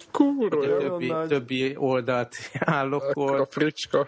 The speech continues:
Speaker 1: Istenem.
Speaker 2: meg hogy, hogy dupla ugrás, akkor arra még többet kell, meg, meg mit tudom én, ö,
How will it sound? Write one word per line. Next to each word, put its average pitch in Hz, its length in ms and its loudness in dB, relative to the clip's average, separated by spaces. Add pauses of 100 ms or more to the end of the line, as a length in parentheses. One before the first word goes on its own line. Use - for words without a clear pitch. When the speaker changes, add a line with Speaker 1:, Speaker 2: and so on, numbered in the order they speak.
Speaker 1:
Istenem. 143 560 0
Speaker 2:
meg 139 80 -6
hogy, 127 220 -2
hogy 131 180 -2
dupla 135 400 0
ugrás, 123 500 -2
akkor 110 320 -2
arra 107 200 0
még 127 280 -2
többet 135 400 0
kell, 135 360 0 (380)
meg, 113 300 0
meg 113 240 -2
mit 117 220 0
tudom 113 300 0
én, 110 300 -2 (160)
ö, 120 260 0